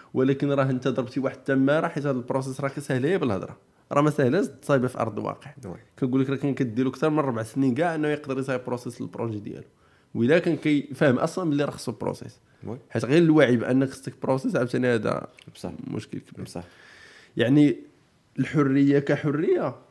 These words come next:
Speaker 1: فراه هي كتكون انت كتحس بها. علاش؟ حيت انت هذاك ولدك، ماشي ولد الجيران عاطينوك تقابلو. هذه هي رقم واحد.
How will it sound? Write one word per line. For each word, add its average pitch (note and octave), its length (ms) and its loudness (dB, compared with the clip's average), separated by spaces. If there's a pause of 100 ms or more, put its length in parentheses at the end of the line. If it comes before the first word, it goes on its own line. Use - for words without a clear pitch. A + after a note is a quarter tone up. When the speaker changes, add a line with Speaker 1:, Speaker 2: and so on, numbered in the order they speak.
(640)
Speaker 1:
فراه C#3+ 300 4
هي C3+ 260 4
كتكون D3 380 -2
انت C#3+ 140 -4
كتحس - 440 -8
بها. C#3+ 340 -2
علاش؟ F3 300 -2
حيت C#3+ 200 -6
انت C#3 320 -2 (120)
هذاك B2 380 -2
ولدك، C3 320 2 (200)
ماشي A#2 260 -2
ولد D#3 160 2
الجيران B2+ 320 -4
عاطينوك A#2+ 440 -6
تقابلو. F#2+ 440 0 (420)
هذه A2 260 2
هي C3+ 80 8
رقم A2+ 280 0
واحد. - 200 -12